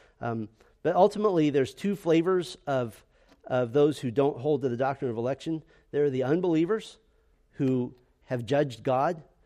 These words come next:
and then there are the believers who are just not well taught, and they're entrenched in presuppositions. So you just give them the word. You give them the word. I, I've never known, uh, I've never known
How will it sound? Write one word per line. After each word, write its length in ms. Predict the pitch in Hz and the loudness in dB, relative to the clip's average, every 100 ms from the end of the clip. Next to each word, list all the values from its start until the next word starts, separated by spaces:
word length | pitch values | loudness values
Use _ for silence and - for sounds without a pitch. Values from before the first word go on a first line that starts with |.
| _ _ | _ _
and 80 | 135 | -2
then 140 | 147 151 | 2 4
there 100 | 151 | 4
are 80 | |
the 80 | 139 | 4
believers 420 | 131 143 147 156 - | 0 0 0 -2 -4
who 100 | 131 | -4
are 40 | |
just 220 | 123 131 | -4 -4
not 180 | 147 139 | -2 -2
well 200 | 135 131 | 0 -2
taught, 340 | - 139 151 | -2 -2 -2
and 160 | 147 120 | -2 -4
they're 100 | 127 | -4
entrenched 520 | 120 - 151 143 - | -4 -2 -2 -2 -4
in 120 | 135 | -8
presuppositions. 1000 | 113 147 - 127 113 101 107 101 95 - _ _ _ _ _ _ _ - | -6 -8 -8 -8 -8 -10 -12 -14 -20 -20 _ _ _ _ _ _ _ 0
So 220 | 165 147 | 4 4
you 180 | 160 196 | 4 0
just 160 | - | 4
give 120 | 190 | 4
them 120 | 202 185 | 4 0
the 80 | |
word. 340 | 143 139 127 98 _ _ _ _ _ | 0 0 0 -4 _ _ _ _ _
You 80 | 123 | -4
give 100 | 143 | -2
them 60 | 151 | 0
the 80 | |
word. 260 | 139 135 113 160 | 0 0 0 0
I, 160 | 202 - | 0 4
I've 200 | 170 190 | 2 4
never 280 | 202 202 | 2 4
known, 440 | 156 143 160 185 180 - _ _ - | 2 2 2 0 -2 -16 _ _ -6
uh, 280 | 131 127 120 - - - | -2 -2 -2 -8 -14 -8
I've 140 | 127 | -4
never 200 | 156 180 | 0 0
known 440 | 139 147 170 175 | 2 2 0 -2